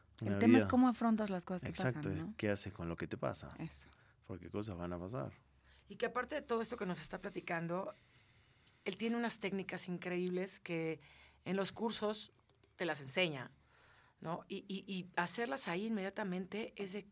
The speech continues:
Speaker 3: "¿Cómo? ¿En serio? ¿Ya no me duele tal
Speaker 2: Mm,
Speaker 3: cosa
Speaker 2: sí.
Speaker 3: que viví y que, que, que me dolía tanto? ¿Ya ahorita en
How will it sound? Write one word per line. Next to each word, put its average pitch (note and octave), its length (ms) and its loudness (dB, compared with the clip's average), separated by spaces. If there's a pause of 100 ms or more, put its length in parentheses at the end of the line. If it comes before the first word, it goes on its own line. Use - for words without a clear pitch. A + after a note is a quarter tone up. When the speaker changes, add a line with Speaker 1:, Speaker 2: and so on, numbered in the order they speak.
(120)
Speaker 3:
"¿Cómo? E3+ 360 -6 (220)
¿En D#3+ 160 -8
serio? F3 300 -4
¿Ya F3+ 160 -4
no G3+ 300 -2
me F3+ 100 -4
duele F#3+ 500 -2 (560)
tal G#3 220 6
Speaker 2:
Mm, - 20 -10
Speaker 3:
cosa A#3+ 320 8
Speaker 2:
sí. - 100 0
Speaker 3:
que G3+ 60 6
viví G3 460 2
y G3+ 80 -6
que, F#3+ 340 -2
que, F3+ 300 -4
que F3+ 120 -4
me F3+ 140 -2
dolía F#3 320 0
tanto? G3 380 0
¿Ya G3+ 200 0
ahorita G#3 360 2
en A3 260 2